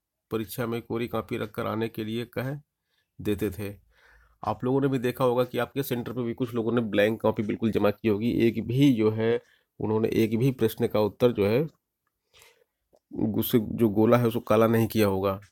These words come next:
उसके पीछे ये सारे खेल थे। तो इन सभी खेल में अब गिरफ्तारियां शुरू हो गई हैं। तो जो गेटिंग और सेटिंग का जो, अ, सेटिंग and गेटिंग का जो खेल चल रहा था,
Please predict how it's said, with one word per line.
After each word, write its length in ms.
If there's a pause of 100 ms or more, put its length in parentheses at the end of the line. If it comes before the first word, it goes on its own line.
(180)
उसके 260
पीछे 320
ये 160
सारे 280
खेल 300
थे। 180 (920)
तो 140
इन 220
सभी 220
खेल 240
में 260 (420)
अब 160
गिरफ्तारियां 540
शुरू 220
हो 60
गई 200
हैं। 260 (880)
तो 100
जो 160
गेटिंग 420
और 180
सेटिंग 340
का 120
जो, 120
अ, 100 (180)
सेटिंग 520
and 120
गेटिंग 260
का 60
जो 140
खेल 300
चल 220
रहा 120
था, 280